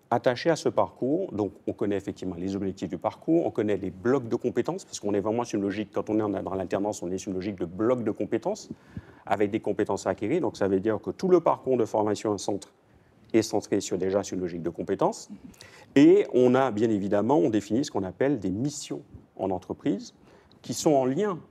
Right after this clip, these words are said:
avec ces compétences, les compétences à, euh, acquérir. Et, et bien évidemment, euh, l'idée, c'est déjà de faire en sorte qu'au démarrage du, du contrat,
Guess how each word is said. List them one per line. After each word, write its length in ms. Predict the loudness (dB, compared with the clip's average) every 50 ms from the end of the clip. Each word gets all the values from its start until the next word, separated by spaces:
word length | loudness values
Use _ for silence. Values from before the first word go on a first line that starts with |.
| _ -4
avec 240 | -2 -2 -2 -2 -6
ces 160 | -6 -8 -6
compétences, 640 | -6 -6 -6 -4 -4 -2 0 0 0 0 0 -4 -8
les 80 | -8
compétences 600 | -8 -8 -8 -6 -6 -4 -2 -2 -2 -2 -4 -8 -4 -2
à, 360 | 0 0 2 0 0 -2 -2
euh, 180 | -4 -4 -6 -6 -10 -14 -20 -20 -18 -10 -8
acquérir. 480 | -8 -8 -4 -4 -4 -4 -4 -4 -6 -8 -14 _ -20 -20 -20 -20 -20 -8 0 4
Et, 300 | 6 6 6 6 4 4
et 120 | 2 2 4
bien 200 | 6 6 6 6
évidemment, 680 | 6 4 4 4 4 4 6 4 6 6 4 4 2 0 -8 -20 _ -20 -10 -2 0
euh, 260 | 2 4 4 2 2
l'idée, 440 | 0 -2 -2 -2 2 6 8 6 6
c'est 140 | 6 2 0
déjà 340 | 2 2 2 4 4 4 4
de 100 | 2 2
faire 220 | 2 2 2 2
en 60 | 2
sorte 340 | 2 2 2 2 2 0 0
qu'au 360 | 0 0 0 0 2 0 2
démarrage 720 | 4 4 4 4 2 2 2 2 2 0 -2 -4 -6 -10 -14
du, 360 | -16 -12 -8 -8 -8 -8 -8 -12 -14 -18 -20 -16
du 140 | -12 -12 -10
contrat, 380 | -8 -8 -6 -4 -2 -2 -2